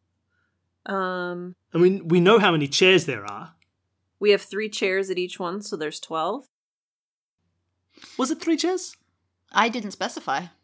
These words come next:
Speaker 1: Oh, that's just
Speaker 2: Yeah, 'cause I've drawn, like, five.
Speaker 1: <laughs> That's what I
Speaker 3: And on
Speaker 1: just
Speaker 3: mine, I drew them like lounges, so I drew one.
Speaker 2: Oh, interesting.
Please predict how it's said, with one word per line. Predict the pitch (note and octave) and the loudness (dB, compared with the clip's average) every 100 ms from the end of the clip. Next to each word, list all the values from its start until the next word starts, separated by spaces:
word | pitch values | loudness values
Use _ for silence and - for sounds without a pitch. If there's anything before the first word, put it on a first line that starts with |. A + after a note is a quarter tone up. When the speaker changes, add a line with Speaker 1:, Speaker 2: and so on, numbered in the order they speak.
| _ _ - | _ _ -2
Speaker 1:
Oh, | F3 E3 | 0 2
that's | F#3+ - | 0 -2
just | D#3 | -2
Speaker 2:
Yeah, | D#3+ | 2
'cause | F3 | 4
I've | G#3 | 6
drawn, | E3+ C#3+ | 4 2
like, | C3+ C#3 | -2 -6
five. | - C#3+ D3 A#2 - - _ - | 0 2 2 -2 -14 -20 _ -4
Speaker 1:
<laughs> | B3 - | -2 0
That's | D4 - | -2 -2
what | A3+ A#3 | -4 2
I | A3+ | 2
Speaker 3:
And | A3 G#3 | 4 2
on | G3 | 0
Speaker 1:
just | |
Speaker 3:
mine, | F#3+ A#3 A3+ | 4 6 6
I | F#3+ | 6
drew | A3+ G#3+ A3 | 4 0 0
them | G#3 | 2
like | G3 F3 | 2 2
lounges, | F#3+ F3 G3 B3 E3+ E3 F3 | 2 4 4 4 2 -2 0
so | - F3 | 0 4
I | F3 B3+ | 6 6
drew | G3 F3 | 4 0
one. | E3+ C#4 F3+ G3 _ _ - | 4 4 2 -4 _ _ -10
Speaker 2:
Oh, | A2+ D3 F#3+ G#3 D#3+ A#2 G#2 A2 | 0 4 6 6 4 0 -8 -8
interesting. | C#3 D3+ D#3+ - C3 | -8 -4 -6 -8 -14